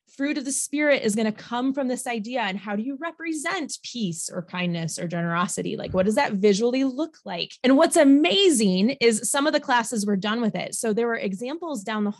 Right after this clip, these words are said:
hallways of kindergarten classrooms and eighth graders doing this same big essential question. So again, the question was, "What if the Holy Spirit was a fruit farmer?"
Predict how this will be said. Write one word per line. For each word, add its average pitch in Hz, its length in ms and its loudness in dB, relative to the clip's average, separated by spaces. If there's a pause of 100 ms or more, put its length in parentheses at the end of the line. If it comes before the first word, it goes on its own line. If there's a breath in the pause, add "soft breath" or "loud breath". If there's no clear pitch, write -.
hallways 208 540 -2 (400 soft breath)
of 202 240 -6
kindergarten 294 1000 2
classrooms 349 680 -4 (260 soft breath)
and 247 180 0 (140)
eighth 285 400 4
graders 175 720 0 (260 soft breath)
doing 254 300 4
this 233 220 4
same 247 580 -2
big 233 320 -2
essential 214 400 -4
question. 185 480 -8
So 202 140 -10
again, 196 180 0
the 202 80 2
question 214 400 -2
was, 180 240 -2 (240)
"What 208 380 0
if 220 240 0
the 202 100 -6
Holy 214 280 -4
Spirit 170 600 -8
was 180 160 -6
a 185 60 -6
fruit 180 280 -6
farmer?" - 460 -10